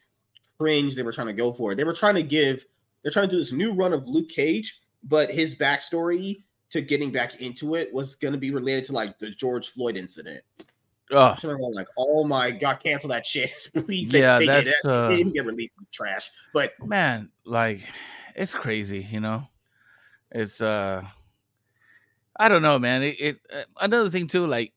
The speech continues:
Speaker 2: with, with comic books, like, me personally, I like escapism. Like, you're talking about the Punisher, right? Like, would I really want someone to go out and kill people and, and just, you know,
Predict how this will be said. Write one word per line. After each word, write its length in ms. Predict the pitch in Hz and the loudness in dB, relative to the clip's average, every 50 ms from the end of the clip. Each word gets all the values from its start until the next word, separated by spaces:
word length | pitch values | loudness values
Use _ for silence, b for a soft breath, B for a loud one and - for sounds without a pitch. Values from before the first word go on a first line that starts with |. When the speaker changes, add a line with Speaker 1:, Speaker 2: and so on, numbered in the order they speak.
| _ _ _ _ _ - | _ _ _ _ _ -2
Speaker 2:
with, 260 | 123 127 127 120 - - | 0 2 2 2 0 0
with 180 | 120 117 110 | -2 -2 -2
comic 360 | - - 131 135 139 131 113 | 0 2 2 2 2 2 0
books, 280 | 104 127 123 113 - - | -2 -2 -2 -2 0 0
like, 220 | 120 113 110 - _ - | 0 0 0 -2 _ -4
me 360 | 139 165 180 185 185 180 160 | 0 0 2 2 0 -2 -4
personally, 640 | - - 165 160 - - 160 160 160 156 147 143 143 b b b b b b b b b b - | -4 -4 -4 -4 -4 -4 -4 -4 -4 -4 -4 -6 -8 b b b b b b b b b b 2
I 80 | - 165 | 4 6
like 160 | 175 165 131 | 6 6 4
escapism. 720 | 131 120 - - - 143 139 139 143 135 131 135 131 123 | 0 -8 -6 -2 -2 -2 0 2 2 2 2 0 0 2
Like, 160 | 143 160 156 | 2 2 4
you're 100 | 156 165 | 2 2
talking 160 | 143 180 170 | 4 4 4
about 160 | 165 147 151 127 | 6 4 2 2
the 60 | 120 | 2
Punisher, 400 | - 147 143 127 110 - - 107 | 0 0 2 2 0 -2 -2 0
right? 280 | 110 117 123 131 123 b b b b b b b _ _ | 2 2 2 0 -2 b b b b b b b _ _
Like, 240 | - 135 131 123 - | 4 4 4 2 0
would 140 | 139 160 165 | 0 2 4
I 100 | 175 170 | 4 4
really 440 | 165 160 147 143 151 156 165 170 165 | 4 4 2 2 2 2 2 2 0
want 260 | 156 156 165 156 143 | 0 0 -2 -2 -2
someone 240 | - 156 160 160 156 | -4 -6 -4 -4 -6
to 60 | 151 | -4
go 120 | 135 143 143 | 0 0 2
out 140 | 151 147 135 | 2 0 -2
and 120 | 120 - | -6 -10
kill 220 | - - 151 151 143 | -4 -2 -2 -2 -2
people 520 | - - 151 139 - 160 156 156 151 147 | -4 -8 -10 -8 -4 -2 -2 0 0 0
and, 160 | 135 123 120 - | -2 -2 -4 -4
and 240 | 123 123 123 117 | -4 -4 -4 -4
just, 320 | 104 120 120 113 104 - - | -4 -4 -4 -4 -4 -4 -4
you 100 | 123 123 | -2 -2
know, 300 | 123 120 123 123 120 117 | 0 0 0 -2 -2 -6